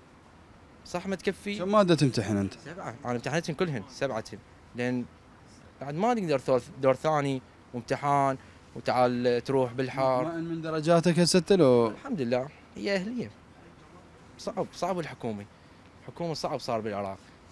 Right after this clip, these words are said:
Speaker 1: الشخص اللي يروح للحكومي يكون متمكن،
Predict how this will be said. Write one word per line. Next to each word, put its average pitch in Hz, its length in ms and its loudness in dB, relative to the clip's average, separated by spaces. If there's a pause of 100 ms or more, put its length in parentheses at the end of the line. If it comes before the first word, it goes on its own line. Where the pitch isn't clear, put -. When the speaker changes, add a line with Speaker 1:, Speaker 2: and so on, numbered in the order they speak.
(120)
Speaker 1:
الشخص 160 400 -8
اللي 139 160 -6
يروح 160 260 -2
للحكومي 147 640 -2 (460)
يكون 135 260 -4
متمكن، 143 580 -6